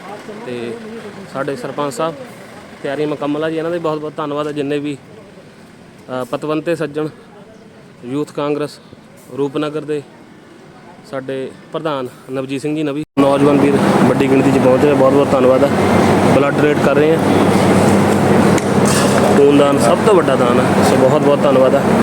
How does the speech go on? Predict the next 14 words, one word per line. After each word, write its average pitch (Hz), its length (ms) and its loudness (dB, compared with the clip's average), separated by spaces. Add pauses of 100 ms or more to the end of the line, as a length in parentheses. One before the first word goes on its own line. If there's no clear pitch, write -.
(420)
ਯੂਥ 139 180 6
ਦਾ, 147 120 2 (240)
ਜਿੰਨੇ 135 160 4
ਵੀ 135 60 2
ਪਹੁੰਚ 127 260 2
ਰਹੇ। 127 120 2 (1120)
ਸੋ - 180 2
ਸਾਰਿਆਂ 143 180 0
ਨੂੰ 160 120 2
ਬੇਨਤੀ 143 280 2
ਕਰਦੇ, 143 260 2
ਸਾਰੇ 147 220 0
ਜ਼ਰੂਰ 147 220 4
ਪਹੁੰਚੋ, 165 400 2